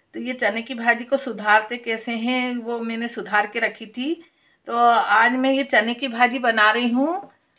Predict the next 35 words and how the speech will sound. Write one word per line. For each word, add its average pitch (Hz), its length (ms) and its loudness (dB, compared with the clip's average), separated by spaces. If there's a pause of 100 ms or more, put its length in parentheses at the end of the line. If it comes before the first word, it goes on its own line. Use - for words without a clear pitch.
(260)
आलू 226 340 2
के 247 200 -2
साथ 147 380 -4
में। 143 160 -16 (360)
तो 208 800 -2
ये 233 200 -2
चने 226 300 0
की 247 160 -8
भाजी 254 280 0
को 277 140 0
धो 233 200 -2
लिया 240 240 0
है 247 80 2
मैंने 254 320 0
और 302 160 4
आलू 226 260 4
को 226 160 -8
भी 254 120 -8
अच्छे 233 300 -6
से 294 240 2 (580)
धो 202 220 -4
के 240 200 0
रखे 220 320 -2
हैं। 254 260 0
इसमें 254 340 -4
मैंने, 233 320 -2 (840)
ये 240 280 -2
चने 220 300 0
की 226 140 -8
भाजी 226 340 2
में 285 80 0
मैंने 277 240 4
एक 240 340 0
आलू, 220 300 4
बड़ा 247 320 6